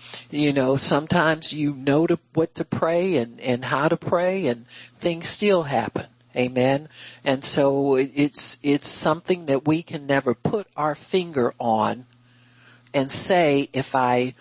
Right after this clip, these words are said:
pray this way, this won't happen." You, you just really cannot ever say that with a certainty unless God gives that to you.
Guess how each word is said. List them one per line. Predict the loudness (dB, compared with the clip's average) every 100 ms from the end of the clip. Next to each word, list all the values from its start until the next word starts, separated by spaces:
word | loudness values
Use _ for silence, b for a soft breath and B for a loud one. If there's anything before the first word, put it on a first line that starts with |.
| b b b _ -6
pray | -2 0 0
this | 0 -2 -2 -2
way, | 0 0 -2 -6 -4
this | -2 -2 -2
won't | -2 -2
happen." | -2 0 0 -2 -6 -10 _ -16
You, | -4 -2 -2
you | -2 -2
just | 2 2 2 2
really | 2 2 0
cannot | -2 -2 0 0 0
ever | -2 0
say | 0 2 2 0
that | 0 -2 -2
with | -2 -2
a | 0
certainty | 2 0 -2 -8 -6
unless | -4 0 -2
God | 0 0 0
gives | 0 0 0
that | -2 -4 -10
to | -10
you. | -10